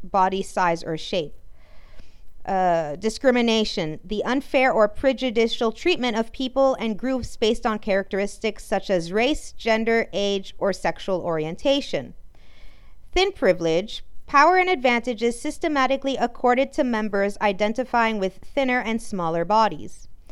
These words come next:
And then we have thin presenting. A person who lives in a body that the culture deems is an acceptable level of fat,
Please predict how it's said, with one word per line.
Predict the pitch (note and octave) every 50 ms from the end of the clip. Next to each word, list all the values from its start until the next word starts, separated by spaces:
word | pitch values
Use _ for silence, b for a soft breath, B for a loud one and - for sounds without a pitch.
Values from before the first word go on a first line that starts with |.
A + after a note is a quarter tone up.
| b b b b -
And | G#3 G#3+ A3+
then | A3+ A3+
we | A#3 A3+
have | A#3 A3+ A3 G3+ - - - - - -
thin | C4 B3+ C4 C4+ C4 - -
presenting. | - - B3 G#3 F#3 E3 F3+ F#3+ F3+ F3 E3+ - - C#3 C3 - C4+ - b b b b b b b
A | - A3
person | - - C#4 C4+ C4+ - E4 D4+
who | D#4+ D#4+
lives | C#4 C#4 C4+ A#3+
in | C4 B3
a | A#3+ A3+ G3+ - A#3
body | A#3 A#3+ A3+ A#3 A3+
that | G#3 G3+ A3 G#3 G3+ -
the | G3+
culture | - - - A3 A3+ A3 - B3+ A3 F#3
deems | E3+ - A#3+ A#3+ A#3 G#3+ G#3 G#3+ G3+ - -
is | - G#3+ F#3+ G3+
an | G3 G3
acceptable | F#3+ F#3 - - - - - - D#4+ E4+ E4+ - - A#3+ G3 F3+ F3 E3+ E3+ D#3
level | D3 F3+ F#3 F3 E3 F#3 F3
of | E3 D#3+
fat, | - - A3 G3 D#3+ C#3+